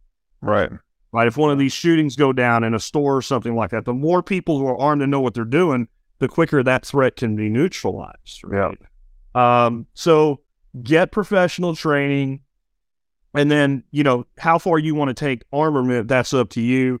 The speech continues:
Speaker 1: Mm-hmm.
Speaker 2: I kinda recommend twenty-two rifle. It's very, very versatile, good for training, a shotgun, a centerfire rifle, and a personal defense handgun of some sort. Uh, but the train, and then, like, if, once you have that and you have a little bit of training, before you buy another gun, go get more training.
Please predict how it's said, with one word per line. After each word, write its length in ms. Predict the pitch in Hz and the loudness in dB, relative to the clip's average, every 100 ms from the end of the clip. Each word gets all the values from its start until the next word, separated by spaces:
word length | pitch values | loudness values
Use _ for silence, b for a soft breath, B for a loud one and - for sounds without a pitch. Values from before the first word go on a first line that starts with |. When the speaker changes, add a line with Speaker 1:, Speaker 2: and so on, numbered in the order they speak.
| _ | _
Speaker 1:
Mm-hmm. 300 | 113 107 107 | -2 0 2
Speaker 2:
I 100 | 123 | 0
kinda 300 | 147 165 143 135 | 0 0 -2 0
recommend 880 | 135 123 135 123 123 120 117 113 - _ _ | 0 2 2 2 2 0 0 -4 -12 _ _
twenty-two 440 | 143 147 135 147 | -2 -2 0 0
rifle. 720 | 127 127 131 120 131 123 120 _ | 2 4 2 0 -2 -2 -4 _
It's 80 | |
very, 220 | 113 127 120 | -2 0 2
very 200 | 131 123 | 2 0
versatile, 720 | 120 123 113 123 127 123 - _ _ _ | 0 -2 -2 -4 -2 -2 -4 _ _ _
good 140 | 135 135 | -4 -2
for 120 | 143 | -2
training, 500 | 113 131 123 120 120 | 0 0 2 0 -2
a 80 | 123 | -4
shotgun, 640 | - 151 135 120 135 123 | 0 2 2 2 0 0
a 40 | 110 | -2
centerfire 640 | - 131 120 135 123 117 | -2 0 0 2 2 4
rifle, 440 | 113 117 117 117 110 | 4 2 2 0 0
and 120 | 120 | 0
a 40 | |
personal 420 | 110 127 117 120 113 | 0 -2 -2 0 0
defense 340 | 104 117 101 | 0 -2 -2
handgun 420 | 113 107 104 104 | -4 -2 0 -2
of 120 | 104 | -2
some 180 | - 104 | -6 -8
sort. 380 | - 117 104 95 - _ _ _ _ | -6 -4 -4 -6 -20 _ _ _ _
Uh, 220 | 107 107 | 2 2
but 180 | 110 123 | 2 0
the 60 | 117 | -2
train, 400 | - 156 156 143 | -2 0 0 0
and 120 | 131 | 0
then, 100 | 135 | -2
like, 120 | 135 | -4
if, 160 | 143 135 | -6 -4
once 220 | 160 170 | -2 0
you 100 | 190 | 0
have 140 | 185 | 0
that 260 | 151 151 165 | 2 0 0
and 80 | 143 | 0
you 60 | |
have 120 | 139 131 | -2 0
a 40 | |
little 180 | 131 147 | 0 0
bit 100 | 151 | 0
of 80 | 127 | -2
training, 340 | 160 160 165 | -2 -2 -4
before 160 | 147 165 | -4 -2
you 80 | 139 | 2
buy 140 | 143 | 2
another 200 | 139 135 | 4 2
gun, 220 | 127 131 | 2 2
go 140 | 131 127 | 2 2
get 120 | 131 | 0
more 140 | 131 | 0
training. 460 | 117 117 120 113 104 | -2 -2 -2 -2 -6